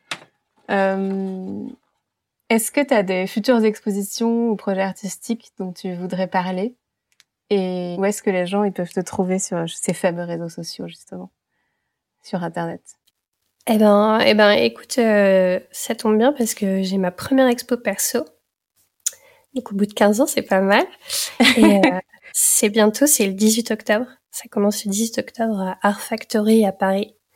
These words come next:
Speaker 2: Donc, en plus, euh, c'est plutôt une bonne, euh,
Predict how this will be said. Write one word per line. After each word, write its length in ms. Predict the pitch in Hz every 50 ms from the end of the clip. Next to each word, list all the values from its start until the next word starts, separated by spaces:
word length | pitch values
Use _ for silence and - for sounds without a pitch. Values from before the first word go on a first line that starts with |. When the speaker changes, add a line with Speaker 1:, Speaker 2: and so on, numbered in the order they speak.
| _ _ _ _ _ _ _ - - - - - _ _
Speaker 2:
Donc, 180 | 240 208 208 -
en 80 | 196
plus, 360 | 190 - - - 220 - - 214
euh, 120 | 190 196
c'est 160 | 202 - - -
plutôt 460 | - 233 226 - 202 202 196 190 185
une 200 | 185 185 185 180
bonne, 360 | 190 202 208 202 190 185 180
euh, 760 | 180 - _ _ _ _ _ _ _ _ _ _ _ _ _